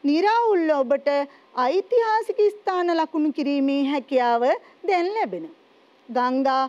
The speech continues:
මුහුදට වැටෙන ස්ථානයේ ඩෙල්ටාව කොතනද හරියටම, අතුගංගා කොහොමද එකතු වුනේ කියලා ගංගා පිළිබඳ අවබෝධය තුලින්, මුහුදු වෙරළ පිළිබඳ අවබෝධය තුලින්, දැන් අපි ගියානේ ග-, ලංකාව වටේම.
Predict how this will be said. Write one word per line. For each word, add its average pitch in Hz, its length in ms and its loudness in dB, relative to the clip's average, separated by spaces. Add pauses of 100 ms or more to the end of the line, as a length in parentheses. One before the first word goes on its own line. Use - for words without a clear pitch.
(260)
මුහුදට 294 420 0
වැටෙන 294 340 0
ස්ථානයේ 311 500 0
ඩෙල්ටාව 311 600 0
කොතනද 359 440 -2
හරියටම, 311 560 -2 (340)
අතුගංගා 381 640 -2
කොහොමද 349 360 -2
එකතු 311 240 -6
වුනේ 302 320 -2
කියලා 285 340 -2 (280)
ගංගා 302 560 -2
පිළිබඳ 339 420 -2
අවබෝධය 277 600 2
තුලින්, 285 360 -2 (280)
මුහුදු 302 400 2
වෙරළ 294 300 2 (100)
පිළිබඳ 320 440 0
අවබෝධය 277 580 2
තුලින්, 285 320 -2 (200)
දැන් 220 220 -4
අපි 214 200 -8
ගියානේ 359 480 -2
ග-, - 140 0
ලංකාව 339 520 0
වටේම. 359 400 -2